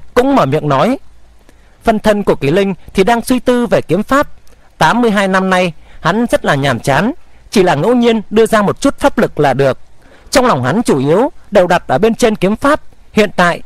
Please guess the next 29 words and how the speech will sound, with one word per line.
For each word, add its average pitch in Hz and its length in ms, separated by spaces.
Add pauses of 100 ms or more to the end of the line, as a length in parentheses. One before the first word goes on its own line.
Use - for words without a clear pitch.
(160)
vừa 190 160
nghe 233 180
thấy 196 160
thanh 226 200
âm 226 160
của 151 140
đối 170 140
phương, 202 320 (280)
Kỷ 160 120
Linh 220 180
lập 165 180
tức 294 200
giật 165 220
mình 160 220
tỉnh 139 220
lại. 139 260 (760)
Vừa 185 120
nhìn 185 200
thấy 175 180
nam 247 160
tử 139 180
tóc 240 200
xanh 208 200
kia 202 320 (140)
đang 190 280
nhìn 135 140
qua, 175 320 (300)
Kỷ 170 100
Linh 233 260